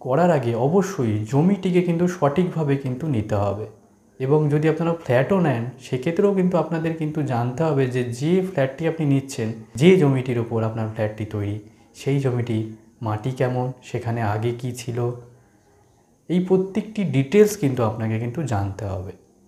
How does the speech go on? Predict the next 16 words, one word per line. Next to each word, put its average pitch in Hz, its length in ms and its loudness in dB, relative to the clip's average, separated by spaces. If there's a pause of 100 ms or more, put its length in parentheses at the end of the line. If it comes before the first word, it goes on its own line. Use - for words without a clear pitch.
(1000)
তো 147 140 4
আপনারা 156 560 2 (760)
জমি 127 340 4
নির্বাচন 139 680 2 (580)
করার 123 260 2
সময় 104 380 -4 (440)
অবশ্যই 123 520 2 (140)
আমি 120 240 0
যে 135 280 0
বিষয়গুলি 120 540 0
বললাম 110 480 0 (380)
এই 127 160 0
বিষয়গুলির 120 640 0
ওপর 117 280 -2 (420)
নজর 107 320 2
দিন। 135 300 0